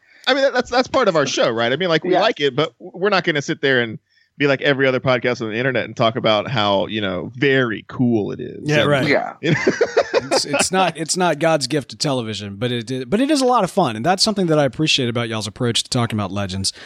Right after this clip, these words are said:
Speaker 3: Uh, this season, of course, on Legends, we saw Eobard Thawne return in a pretty big way as kind of the big bad of the season, that sort of thing. Um, you know, what, what are you thinking, Will? Will we see Eobard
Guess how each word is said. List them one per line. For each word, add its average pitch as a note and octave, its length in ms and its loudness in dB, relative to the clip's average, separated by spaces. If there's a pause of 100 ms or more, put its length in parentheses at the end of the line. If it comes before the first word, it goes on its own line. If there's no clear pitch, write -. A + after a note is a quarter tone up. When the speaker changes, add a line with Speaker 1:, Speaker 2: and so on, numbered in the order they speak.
(240)
Speaker 3:
Uh, A#2+ 100 -4
this F3+ 220 0
season, G3 240 0
of F#3 80 2
course, G3 260 -2
on F3+ 120 2
Legends, D#3+ 340 0
we C#3+ 80 -4
saw D3+ 180 0
Eobard C#3+ 420 -2
Thawne D3+ 300 -6
return C#3 320 -4
in A#2+ 120 -6
a G#2+ 40 -10
pretty C#4+ 220 -4
big F3 160 0
way C#3 320 2
as A#2+ 80 -2
kind C3+ 140 -4
of A2 80 -6
the A#2 80 -6
big A#2 300 -4
bad A2+ 340 -2
of G2 80 -10
the G#2+ 80 -6
season, A2 400 0
that A2 140 -6
sort A2 140 -8
of F#2 80 -8
thing. G#2+ 280 -6 (440)
Um, A2 460 2
you E3 100 -6
know, E3+ 140 -2
what, G#3+ 180 0
what A#3+ 120 0
are - 20 0
you B3 60 -4
thinking, B3 240 0
Will? A3+ 180 2
Will G3+ 160 0
we G#3 100 -2
see A3+ 520 0
Eobard A#3 440 0